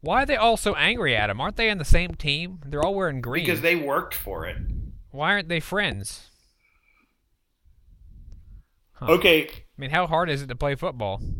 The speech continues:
Speaker 2: Um,
Speaker 1: Him playing football doesn't, like, diminish their ability to play football.
Speaker 2: But they don't feel like he earned it.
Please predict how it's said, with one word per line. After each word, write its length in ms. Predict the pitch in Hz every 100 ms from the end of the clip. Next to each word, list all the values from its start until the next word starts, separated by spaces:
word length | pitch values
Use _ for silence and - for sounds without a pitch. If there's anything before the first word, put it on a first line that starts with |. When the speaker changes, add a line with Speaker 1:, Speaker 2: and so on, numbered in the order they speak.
| -
Speaker 2:
Um, 440 | 139 139 120 107 101 - - - - -
Speaker 1:
Him 280 | - 240 233
playing 300 | 208 175 143
football 440 | 214 185 151 135
doesn't, 440 | 139 160 165 143 135
like, 460 | 127 123 120 131
diminish 500 | 131 135 151 139 127
their 200 | 135 202
ability 360 | 143 113 101 95
to 80 | 95
play 200 | 104 92
football. 560 | - 101 101 101 123 _ - _ _ _ _ _
Speaker 2:
But 140 | 147 151
they 100 | 170
don't 200 | 180 -
feel 140 | 170
like 160 | 160 151
he 180 | 165 127
earned 240 | 156 127
it. 160 | 98